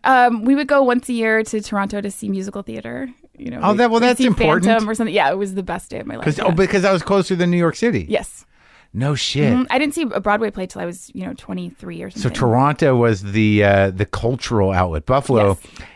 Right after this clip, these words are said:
Speaker 2: you know, is limited.
Speaker 1: Yes, it is. So
Speaker 2: Yeah.
Speaker 1: I, uh, went to college for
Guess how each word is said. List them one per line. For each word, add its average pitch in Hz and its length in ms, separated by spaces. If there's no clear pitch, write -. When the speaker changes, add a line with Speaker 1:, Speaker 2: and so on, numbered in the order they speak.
Speaker 2:
you 139 100
know, 131 160
is 131 260
limited. 95 540
Speaker 1:
Yes, 254 240
it 180 180
is. - 60
So 277 560
Speaker 2:
Yeah. 240 40
Speaker 1:
I, 247 360
uh, 170 480
went 254 220
to 269 80
college 214 580
for 196 240